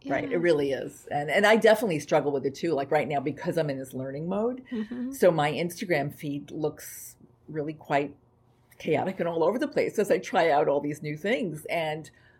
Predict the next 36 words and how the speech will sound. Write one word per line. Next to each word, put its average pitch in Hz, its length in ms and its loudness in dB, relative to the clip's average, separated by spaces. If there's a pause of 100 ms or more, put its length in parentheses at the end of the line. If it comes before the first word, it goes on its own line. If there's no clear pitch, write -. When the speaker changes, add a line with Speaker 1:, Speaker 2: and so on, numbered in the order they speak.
(200)
Speaker 1:
the 160 80 -6
studio, 160 680 0
the, 131 480 0
the 143 200 2 (100)
collective 175 540 2
studio 139 320 -4
that 135 120 0
I 135 60 0
work 180 260 -2
at, 135 120 0
we 151 80 -4
had 147 180 -4
all 135 120 -2
these 135 360 -12
designers 143 640 -6
come, 196 320 -6
these 147 160 -6
high-end 131 360 -8
designers 139 460 -8
come. 175 160 -6
They 254 100 4
were 427 120 8
wonderful. 170 400 0
They 147 100 2
said, 143 240 0
"You 208 140 -2
do 180 140 -2
you. 180 280 -2
We 170 140 -2
don't 156 180 2
want 165 220 0
homogenous 175 600 -2
art." 160 200 -2
They 202 80 -2
were 196 120 0
fabulous. 156 600 -2